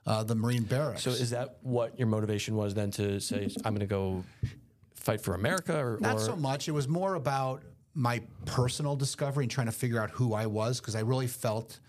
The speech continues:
Speaker 1: back then I was a sophomore in college and I didn't know who I wanted to be.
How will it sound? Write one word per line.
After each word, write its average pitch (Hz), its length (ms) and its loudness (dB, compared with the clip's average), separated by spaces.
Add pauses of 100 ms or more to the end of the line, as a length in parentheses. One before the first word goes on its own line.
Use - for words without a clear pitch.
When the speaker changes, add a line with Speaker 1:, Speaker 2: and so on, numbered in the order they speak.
(180)
Speaker 1:
back 117 260 0
then 117 120 0
I 113 60 0
was 101 120 -4
a 107 40 -4
sophomore 113 520 -2
in 101 60 -4
college 110 480 0
and 104 80 0
I 104 60 2
didn't 120 160 -2
know 113 100 0
who 110 120 2
I 110 80 0
wanted 107 240 0
to 98 80 0
be. 92 300 -2